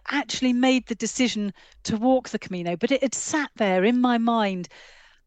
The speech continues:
a-, a-, as, as a potential, as something I wanted to experience pilgrimage, and maybe this is the one to experience first. And so maybe it was divine intervention that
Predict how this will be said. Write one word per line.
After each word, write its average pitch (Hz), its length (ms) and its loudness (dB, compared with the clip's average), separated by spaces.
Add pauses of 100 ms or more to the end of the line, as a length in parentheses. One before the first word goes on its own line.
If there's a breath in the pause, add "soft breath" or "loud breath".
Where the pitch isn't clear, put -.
(340)
a-, - 180 -6
a-, 254 200 0
as, 240 200 4
as 233 120 2
a 240 60 2
potential, 190 920 -2
as 202 180 0
something 240 600 0
I 220 80 0
wanted 233 400 -2
to - 120 -8
experience 208 720 2
pilgrimage, 190 520 -2
and 180 100 -8
maybe 196 300 0
this 185 240 -6
is 180 120 -6
the 180 100 -12
one 185 280 -2
to 180 220 -2 (560 soft breath)
experience 185 760 0
first. 170 460 -4 (560 loud breath)
And 214 280 0 (260)
so 233 520 4
maybe 277 520 4
it 247 60 -2
was 254 140 -4
divine 254 460 2
intervention 240 720 -2
that 180 180 -8